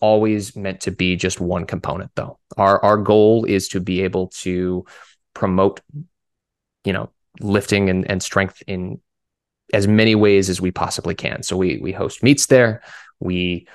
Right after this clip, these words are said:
um, obviously post social media content. We use it as sort of a, a content hub of, of sorts. Um, and we, of course, have a, a team of online coaches that I, I head up. And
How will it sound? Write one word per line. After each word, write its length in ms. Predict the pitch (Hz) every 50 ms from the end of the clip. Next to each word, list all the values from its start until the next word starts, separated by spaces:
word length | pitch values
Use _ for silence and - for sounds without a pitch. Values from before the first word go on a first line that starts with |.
| _ - _ _ _ _ -
um, 180 | - - - - -
obviously 340 | 101 95 95 - - 95
post 380 | - - 104 98 - - - -
social 260 | - 85 85 - 92
media 240 | 101 110 110 107 98
content. 380 | - 107 98 101 - 101 95 95
We 80 | 95
use 160 | 92 92 95
it 100 | 92 90
as 100 | 92 90
sort 160 | - 101 92 92
of 80 | 92
a, 240 | 95 92 90 90 - _ -
a 80 | 98
content 460 | - - - 98 95 - 107 - -
hub 280 | - - 98 101 101 -
of, 360 | - 110 104 98 95 107 - -
of 140 | 107 -
sorts. 400 | - - 123 170 - - - - - - _ _ _ _ _ _ _ _
Um, 460 | - 92 90 87 85 85 87 87 - _ _ - - _
and 340 | - 98 95 92 90 95 98
we, 80 | 101 95
of 100 | 95 -
course, 220 | - 95 95 -
have 240 | - 95 95 92 92
a, 200 | 95 95 95 -
a 60 | - 104
team 180 | - 101 98
of 100 | 98 95
online 240 | 98 98 101 104 104
coaches 360 | - 135 175 - - 82 98
that 100 | - -
I, 140 | 87 90 87 -
I 120 | - 95
head 160 | 90 92 87
up. 200 | 85 85 - -
And 220 | 92 92 95 113